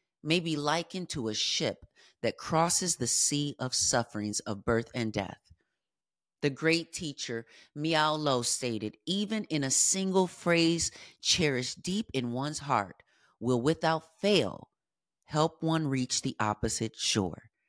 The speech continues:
To ponder one phrase and practice it is to exercise navigation. So one of those ships I'd like to offer you is a saying that we say,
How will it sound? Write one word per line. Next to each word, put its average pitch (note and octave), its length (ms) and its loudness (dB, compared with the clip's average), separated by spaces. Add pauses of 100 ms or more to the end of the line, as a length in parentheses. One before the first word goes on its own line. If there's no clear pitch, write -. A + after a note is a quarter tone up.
(420)
To C3+ 120 -10
ponder C#3+ 420 0
one D3 300 -4
phrase D#3 400 -2
and B2 240 -2
practice G#3+ 580 0
it G2+ 240 -2 (720)
is C3 200 2
to - 140 -6 (100)
exercise C3+ 800 -2 (240)
navigation. A#2 880 0 (800)
So D#3+ 320 -2
one D#4+ 340 0
of D4 60 2
those G3+ 200 4
ships - 360 0
I'd C#3+ 100 4
like C3+ 260 0
to C3+ 160 -4
offer C3 340 2
you C3 260 -2
is C3+ 160 -2
a C3 60 -6
saying D#3 560 2
that B2+ 220 0
we G#3 200 -2
say, B2+ 640 0